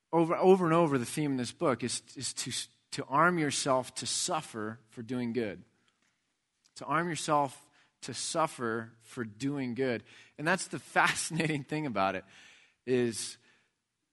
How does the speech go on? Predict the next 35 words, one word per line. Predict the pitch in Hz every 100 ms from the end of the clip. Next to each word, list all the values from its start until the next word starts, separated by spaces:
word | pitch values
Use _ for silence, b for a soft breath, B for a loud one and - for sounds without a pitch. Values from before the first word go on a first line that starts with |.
| _ _ _ _ _
is | 139 143
that | 170
we | 165 196
would | 180
all | 156 185 214 185
say, | - 196 185 170
"Sure, | - - 190 202 156 123
I, | 131
I, | 143 147 139
that's | 156 -
a |
good | 127 165 156
thing | 170 165 135
to |
suffer | 113 - 151 135
for | -
doing | 131 139 123
good. | 135 123
Sign | - 147 135
me | 131 127
up. | 123 117
I | 113
want | 120 123
to |
be | 113 123 123 120
a | 113
virtuous | 113 123 - 120 -
person. | - 123 -
I | 113
want | 120
to |
be | 131
a | 123
spiritual | - 147 147 - 120
person. | 120 107 107 104